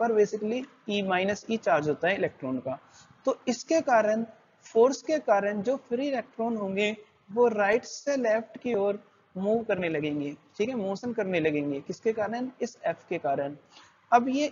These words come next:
इसके अंदर और जो ions होते हैं उससे टकराएंगे, और टकराने के बाद एक कांस्टेंट speed में फ्लो होने लगते हैं, constant speed में drift होने लगते हैं।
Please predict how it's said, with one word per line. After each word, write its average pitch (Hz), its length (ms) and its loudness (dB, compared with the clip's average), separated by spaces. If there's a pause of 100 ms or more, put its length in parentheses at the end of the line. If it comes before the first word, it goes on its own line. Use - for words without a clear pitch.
इसके - 260 -8
अंदर 269 380 0 (180)
और 233 220 4
जो 262 240 -2
ions 208 360 -2
होते 214 240 -6
हैं 214 180 -4
उससे 220 280 -2
टकराएंगे, 190 600 0 (380)
और 262 140 2 (100)
टकराने 226 460 0
के 285 200 0
बाद 190 400 0 (460)
एक 220 320 -2
कांस्टेंट 247 1200 -4 (100)
speed 208 440 -2 (360)
में 202 280 -2 (100)
फ्लो 233 300 0
होने 202 260 -4
लगते 170 320 -6
हैं, 160 180 -4
constant 240 600 -4
speed 208 360 -4
में 202 260 -4
drift 226 340 -4
होने 185 180 -2
लगते 156 280 -6
हैं। 151 180 -8